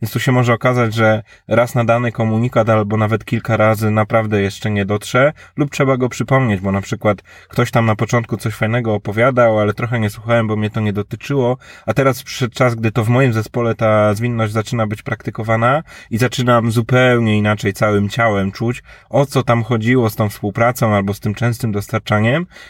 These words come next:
i być może jeszcze raz muszę usłyszeć, że to jest wspierane, że to jest ten kierunek, w którym chcemy iść, że jest pewna konkretna wizja organizacji, jaką chcemy osiągnąć, ale też, że, że, że, że nie, nie, nie jest to tylko w różowych okularach, że będą trudności,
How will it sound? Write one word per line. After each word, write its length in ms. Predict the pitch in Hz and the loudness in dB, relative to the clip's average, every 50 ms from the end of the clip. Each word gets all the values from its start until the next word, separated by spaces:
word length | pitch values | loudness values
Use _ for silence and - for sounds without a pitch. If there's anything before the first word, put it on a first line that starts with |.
| - _ - | -16 _ -6
i 60 | 139 | -4
być 160 | 139 - - | -4 -2 -2
może 240 | 139 127 131 131 123 | 0 2 2 4 2
jeszcze 220 | 123 - - 135 | 2 2 2 0
raz 160 | 127 123 - | 0 0 0
muszę 280 | 135 120 - 127 120 - | -2 -4 -2 -2 -2 0
usłyszeć, 460 | 98 120 - - 120 - 123 113 110 | -2 -6 -6 -8 -6 -4 -4 -2 0
że 220 | 120 113 113 110 - - - - _ | 2 2 2 2 0 -6 -16 -16 _
to 80 | - 104 | -2 -2
jest 120 | 101 - | -2 -2
wspierane, 680 | - - - - 104 104 101 101 101 104 110 123 147 175 - _ - - _ - | -4 -8 -4 0 0 2 4 4 4 4 4 2 2 0 -2 _ -16 -20 _ -8
że 120 | 107 107 | -6 -4
to 80 | - 110 | -2 -2
jest 100 | 107 - | -2 0
ten 120 | 120 117 | 0 0
kierunek, 320 | 117 113 110 110 110 107 | 0 0 2 0 0 -2
w 20 | - | -2
którym 180 | 117 110 107 | -2 -2 -2
chcemy 360 | 101 - - 110 101 101 95 98 | -2 -2 -2 -2 0 0 2 2
iść, 200 | 104 120 131 117 | 2 0 0 0
że 80 | 117 | -2
jest 120 | 110 - - | -4 -2 0
pewna 320 | 120 110 113 110 110 113 | 0 0 2 2 0 0
konkretna 680 | - 117 104 - 123 127 120 - 113 107 104 104 107 104 - - - _ - | -2 -4 -4 -2 -2 -2 0 0 2 2 4 2 2 0 -4 -12 -18 _ -4
wizja 260 | 110 110 110 110 104 | -2 0 2 2 2
organizacji, 600 | 101 - 110 107 107 104 113 110 - - 107 98 - - | 0 0 0 0 0 0 0 0 0 -2 -2 -2 -2 -4
jaką 240 | 98 - - 110 | -4 -4 -4 -6
chcemy 280 | 101 - - 107 104 101 | -6 -4 -4 -4 -4 -4
osiągnąć, 560 | 101 - - 104 101 104 117 147 175 185 - _ - - _ _ | -4 -4 -4 -2 -2 0 0 -2 -2 -4 -8 _ -20 -20 _ _
ale 180 | - 110 135 135 | -2 0 0 0
też, 160 | - 151 147 | 0 -2 -4
że, 480 | 143 147 151 143 147 147 143 147 - - - | 0 0 2 4 4 4 2 0 -2 -8 -10
że, 420 | 131 131 135 135 131 131 131 127 | -6 -2 0 0 0 0 0 -2
że, 260 | 131 131 139 135 135 135 135 131 | -2 -2 0 0 0 0 0 -2
że 260 | 135 143 143 143 151 | 0 0 0 0 0
nie, 260 | 156 151 147 147 147 | 2 2 2 2 0
nie, 240 | 151 147 143 143 147 | 0 0 0 2 2
nie 100 | 147 147 | 2 2
jest 140 | 143 139 - | 2 2 0
to 100 | 143 131 | -2 -2
tylko 420 | - 131 123 - 135 127 123 123 | -2 -2 0 0 0 2 2 0
w 80 | 117 127 | 0 0
różowych 400 | 127 120 131 120 117 113 110 113 | 0 2 2 0 0 -2 -4 -6
okularach, 400 | 113 120 127 120 107 95 95 92 | -4 0 0 2 2 2 0 -2
że 120 | 101 95 | -2 -4
będą 300 | 98 101 104 101 101 101 - - 113 101 | -4 -2 -2 -2 -4 -4 -6 -8 -8 -8
trudności, 580 | - 110 98 98 101 113 - - - 170 180 | -6 -6 -4 -4 -4 -4 -4 -2 -2 -2 -2